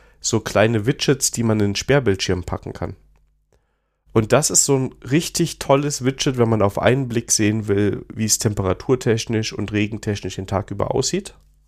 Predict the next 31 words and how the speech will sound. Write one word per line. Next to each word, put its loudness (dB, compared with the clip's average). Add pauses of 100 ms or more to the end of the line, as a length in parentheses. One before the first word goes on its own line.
(1080)
Weil 4
du 2
halt 0
diese -2
beiden 0
Graphen 0
siehst. -6 (2000)
Und, 0
ähm, 2
ja, 6
finde -2
ich -4
super, 2
ist -4
kostenlos 2
und 0
alleine 2
für -8
dieses -4
kleine 0
Widget, -2
ich -16
hätte 0
sogar 0
zwei -4
Euro 0
oder -2
so -6
dafür -4
bezahlt, -2
ja, -2